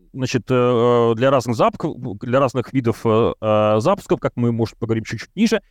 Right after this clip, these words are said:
бывает, э, значит, что этот Prime Dime один, то есть у нас и-, просто еди-, н-,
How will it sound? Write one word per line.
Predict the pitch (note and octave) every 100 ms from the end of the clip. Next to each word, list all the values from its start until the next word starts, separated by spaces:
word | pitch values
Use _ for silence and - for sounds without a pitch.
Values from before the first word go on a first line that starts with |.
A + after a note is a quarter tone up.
| _ -
бывает, | C3 E3 D#3 -
э, | C#3 C3 B2+ B2 A#2+ A#2+
значит, | B2+ B2 B2
что | - C#3 C#3
этот | B2 A#2+
Prime | - C3 B2
Dime | C3+ -
один, | C3 A#2+ G3+ C4+
то | B2
есть | C3+
у |
нас | B2 -
и-, | A#2+
просто | - A#2 A#2+
еди-, | B2 D3+
н-, | A#2+ A#2+